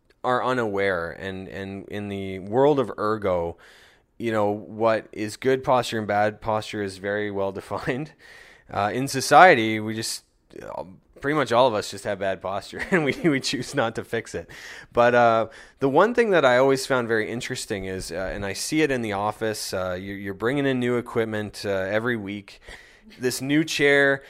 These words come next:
uh, th-, you know, this one swivels, this one kinda is, is more, uh, standing,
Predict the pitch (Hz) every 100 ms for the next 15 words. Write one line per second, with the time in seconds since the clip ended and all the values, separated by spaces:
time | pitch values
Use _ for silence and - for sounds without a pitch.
0 | - _ 90 104 104 107 143 127 131 120
1 | 117 139 - 135 131 - 139 135 131 123
2 | 127 143 127 135 123 120 117 110 107 110
3 | 110 123 123 120 110 104 101 98 - -
4 | 123 127 131 127 127 123